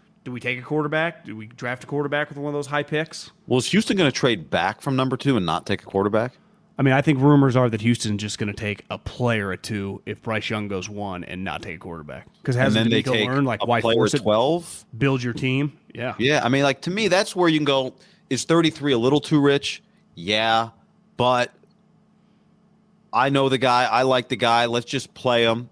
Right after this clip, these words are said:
Speaker 2: We can't get a, we can't get a prospect like him at thirty-three. If you're the Texans, right? You're like,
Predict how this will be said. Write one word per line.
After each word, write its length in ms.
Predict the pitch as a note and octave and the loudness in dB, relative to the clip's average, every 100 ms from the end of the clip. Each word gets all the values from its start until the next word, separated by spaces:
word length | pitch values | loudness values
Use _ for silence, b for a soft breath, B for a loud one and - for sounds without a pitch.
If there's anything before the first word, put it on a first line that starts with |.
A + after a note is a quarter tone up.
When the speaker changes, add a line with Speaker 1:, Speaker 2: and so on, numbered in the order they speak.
| _ | _
Speaker 2:
We 100 | A2 | -6
can't 400 | A2 - C#3 C3+ | -6 -6 -6 -6
get 140 | B2+ B2+ | -2 0
a, 120 | A#2+ - | -2 -4
we 140 | A#2 | -10
can't 300 | A2 - C#3+ | -8 -6 -6
get 100 | B2+ | -4
a 60 | A2+ | -6
prospect 640 | - B2+ C3 - B2+ - | -2 0 0 0 -2 0
like 180 | A2 G#2 | -2 0
him 140 | A2 | -2
at 120 | G#2 - | -2 -2
thirty-three. 640 | G#2 G2+ - F2 E2 E2 | -2 -2 -6 -10 -10 -10
If 100 | - | -8
you're 80 | A2 | -6
the 80 | F#2 | -6
Texans, 480 | - G#2 F#2 - - | -6 -6 -6 -8 -12
right? 180 | E2 - | -10 -10
You're 100 | G2+ | -6
like, 240 | G2 F#2 | -4 -4